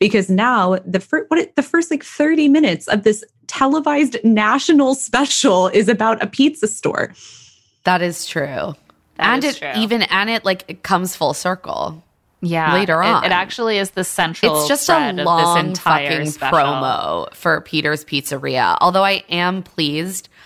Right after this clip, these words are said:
Speaker 2: that I have not retained the name of it. So how good
Speaker 3: Yeah,
Speaker 2: is that
Speaker 3: he's,
Speaker 2: branding,
Speaker 3: he's,
Speaker 2: really?
Speaker 3: the problem is that he's more interested in branding himself as an entrepreneur of
Speaker 2: He's
Speaker 3: pizza
Speaker 2: pizza guy, pizza
Speaker 3: than
Speaker 2: boy.
Speaker 3: Yeah, exactly.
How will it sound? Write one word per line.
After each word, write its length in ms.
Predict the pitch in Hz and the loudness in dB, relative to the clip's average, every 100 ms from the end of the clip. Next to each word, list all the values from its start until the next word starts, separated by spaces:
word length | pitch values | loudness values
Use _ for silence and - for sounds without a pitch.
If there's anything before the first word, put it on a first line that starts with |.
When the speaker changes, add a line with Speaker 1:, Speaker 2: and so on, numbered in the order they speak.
| _ _ | _ _
Speaker 2:
that 100 | - | -2
I 100 | 170 151 | 0 0
have 140 | 151 | 0
not 300 | 160 143 143 | 0 0 0
retained 400 | 147 - 135 139 | -4 -6 -8 -8
the 140 | 143 | -6
name 240 | 139 139 143 | -6 -6 -10
of 160 | 147 | -10
it. 200 | - - _ | -10 -10 _
So 400 | - - - - 165 _ _ _ _ _ _ _ _ - - _ _ _ _ _ | -12 -4 -4 -6 -12 _ _ _ _ _ _ _ _ -12 -12 _ _ _ _ _
how 260 | _ - 202 | _ -2 0
good 120 | 190 | 2
Speaker 3:
Yeah, 140 | 240 220 | 2 2
Speaker 2:
is 40 | |
that 120 | 151 | 0
Speaker 3:
he's, 60 | 135 | 0
Speaker 2:
branding, 320 | 131 120 - | -4 -4 -4
Speaker 3:
he's, 80 | 285 | -2
Speaker 2:
really? 280 | 131 92 92 | -2 -2 -2
Speaker 3:
the 60 | 160 | -2
problem 320 | 262 302 339 | 0 0 -2
is 140 | 320 | -4
that 120 | 240 208 | -4 -4
he's 180 | 226 | -4
more 140 | 196 180 | -2 -4
interested 320 | 202 220 226 | -4 -8 -6
in 100 | 208 | -4
branding 340 | 165 160 170 | -2 -2 -2
himself 840 | 175 180 160 147 - 127 220 302 _ - | -6 -8 -8 -8 -4 -2 -2 -4 _ -4
as 180 | 175 175 | -4 -4
an 100 | 156 | -6
entrepreneur 640 | 156 156 165 - 160 147 | -6 -6 -12 -10 -8 -6
of 100 | 147 | -4
Speaker 2:
He's 260 | 220 240 151 | -2 -2 -4
Speaker 3:
pizza 140 | - | -2
Speaker 2:
pizza 260 | 214 240 214 | -2 0 -2
guy, 420 | - 110 - 180 - | -4 -6 -4 -6 -4
pizza 260 | 311 - | -4 -2
Speaker 3:
than 80 | 185 | -2
Speaker 2:
boy. 280 | 180 - 175 180 _ _ | -2 -6 -10 -16 _ _
Speaker 3:
Yeah, 420 | 190 185 143 - - | -2 -2 -2 -8 -10
exactly. 840 | 185 180 165 156 - - - - | -10 -6 -8 -8 -12 -16 -16 -18